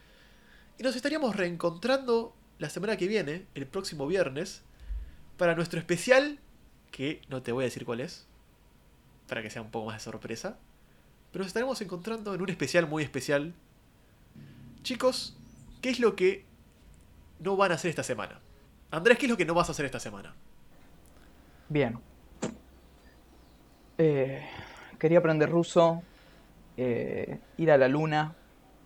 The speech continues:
Speaker 2: con un perro y, no sé,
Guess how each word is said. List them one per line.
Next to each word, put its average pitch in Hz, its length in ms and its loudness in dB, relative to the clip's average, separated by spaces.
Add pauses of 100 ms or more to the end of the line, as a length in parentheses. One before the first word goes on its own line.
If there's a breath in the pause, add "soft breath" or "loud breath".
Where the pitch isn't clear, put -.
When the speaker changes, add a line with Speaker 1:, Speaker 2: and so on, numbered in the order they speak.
(680)
Speaker 2:
con 135 160 -2
un 143 120 -2
perro 139 400 6 (840)
y, 127 600 -2 (400)
no 156 100 0
sé, 143 320 2